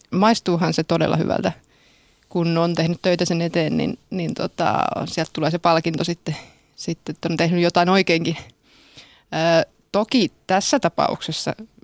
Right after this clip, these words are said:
ehkä niin kuin hopea, niin kuin, siinä on niin kuin pieni semmoinen sivumaku, kun, kun tota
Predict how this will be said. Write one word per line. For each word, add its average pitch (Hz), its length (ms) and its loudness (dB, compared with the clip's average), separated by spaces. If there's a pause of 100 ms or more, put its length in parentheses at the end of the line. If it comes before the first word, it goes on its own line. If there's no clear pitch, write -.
(200)
ehkä 151 320 -4
niin - 180 -4
kuin - 280 -4 (480)
hopea, 180 380 2
niin 170 160 -2
kuin, 175 180 -2
siinä 175 180 0
on 185 60 2
niin 185 100 0
kuin 180 80 -8
pieni 226 300 4
semmoinen 165 300 0
sivumaku, 170 580 0
kun, 160 300 -2 (420)
kun - 280 -8
tota 143 260 -4